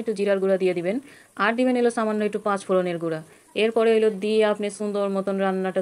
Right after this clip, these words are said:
শেষ কইরা মনের সুখে হইলো যায় চুলাটা বন্ধ কইরা বইসা থাকবেন। আর কোনো কাম কাজ নাই, বাকি যে কাম কাজ থাকবো সেইগুলি আপনি আপনার স্বামীরে দিয়া করাইবেন। এই হইলো কথা। সবাই ভালো থাকবেন, আমাদের জন্য দোয়া করবেন, আপনাদের জন্য থাকবে অনেক অনেক দোয়া ও ভালোবাসা। আসসালামু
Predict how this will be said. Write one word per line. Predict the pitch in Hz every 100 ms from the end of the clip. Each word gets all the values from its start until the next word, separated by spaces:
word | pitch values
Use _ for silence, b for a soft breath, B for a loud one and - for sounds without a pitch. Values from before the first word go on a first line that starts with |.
| 185
শেষ | 196 202 -
কইরা | 220 208 202
মনের | 202 196 -
সুখে | 185 190
হইলো | 196 202 202
যায় | 202 202
চুলাটা | 185 185 170
বন্ধ | 190 185 185
কইরা | 190 180
বইসা | 170 170
থাকবেন। | 160 160 165 B B - 226
আর | 214
কোনো | 202 190
কাম | 180 170
কাজ | 165 160
নাই, | 165
বাকি | 185 190
যে | 185 185
কাম | 185 180
কাজ | 175 -
থাকবো | 175 185 240
সেইগুলি | 202 175 175 175
আপনি | 170 170
আপনার | 165 165 -
স্বামীরে | 185 170 160 151
দিয়া | 156 160
করাইবেন। | 156 151 156 156 B B -
এই | 185 180
হইলো | 170 165
কথা। | 170 165 160 B B -
সবাই | 190 185 190
ভালো | 185 196
থাকবেন, | 196 226 247
আমাদের | 180 180 180
জন্য | 190 190 190
দোয়া | 196 202
করবেন, | 202 240 175
আপনাদের | 185 180 180
জন্য | 180 180 180 185
থাকবে | 170 180 185
অনেক | 190 190
অনেক | 185 185
দোয়া | 185 185
ও | 185
ভালোবাসা। | 180 185 196 185
আসসালামু | 185 180 180